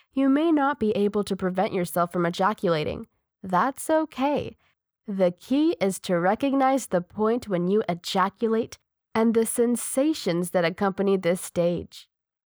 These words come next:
Like, do you ejaculate at the stage when you're erect but not fully aroused? How long does this take? Can you identify the exact feelings you get just before you ejaculate?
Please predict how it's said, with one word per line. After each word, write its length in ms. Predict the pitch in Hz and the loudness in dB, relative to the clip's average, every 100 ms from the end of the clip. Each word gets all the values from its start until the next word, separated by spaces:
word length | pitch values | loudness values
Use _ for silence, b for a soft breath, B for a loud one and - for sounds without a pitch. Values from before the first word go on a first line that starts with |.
| _ - | _ -8
Like, 680 | 170 165 170 170 165 - - | -4 -2 -2 -2 -4 -8 -8
do 120 | 185 | -2
you 220 | 185 175 | 0 2
ejaculate 760 | 175 175 180 156 - 185 185 185 | 0 0 -2 -2 -2 0 2 0
at 100 | 180 | -2
the 80 | 190 | -6
stage 560 | - 190 185 185 185 - _ - | -2 0 2 0 -2 -12 _ -6
when 220 | 175 185 | -2 2
you're 220 | 180 - | 2 2
erect 540 | 165 175 170 294 - _ _ - | 0 0 -2 -4 -10 _ _ 0
but 260 | 175 - | 0 0
not 240 | 185 185 180 | 0 0 0
fully 300 | 202 196 190 | 0 2 4
aroused? 560 | 185 175 233 330 - _ _ _ _ _ _ | 4 2 0 -4 -14 _ _ _ _ _ _
How 300 | - 339 381 | 2 4 4
long 440 | 294 277 285 285 | 4 4 4 2
does 220 | 247 170 - | 0 -2 -2
this 240 | 160 - | -6 -6
take? 440 | - 185 127 - _ _ _ _ _ _ | -4 -2 -2 -8 _ _ _ _ _ _
Can 360 | - 233 233 254 | -2 0 2 2
you 160 | 285 | 4
identify 680 | 269 262 254 254 254 262 262 | 4 4 2 0 0 2 2
the 140 | 226 | 2
exact 540 | 180 190 180 202 214 - | 0 -2 0 0 0 -6
feelings 520 | - 226 214 214 196 | -2 2 2 0 -2
you 80 | 196 | -4
get 280 | 202 214 196 | -2 -2 -2
just 300 | 196 196 - | -4 -2 -6
before 280 | 208 220 | -4 0
you 160 | 214 226 | 0 0
ejaculate? 840 | 214 214 202 - 240 240 330 - | 0 0 -2 0 0 0 -2 -12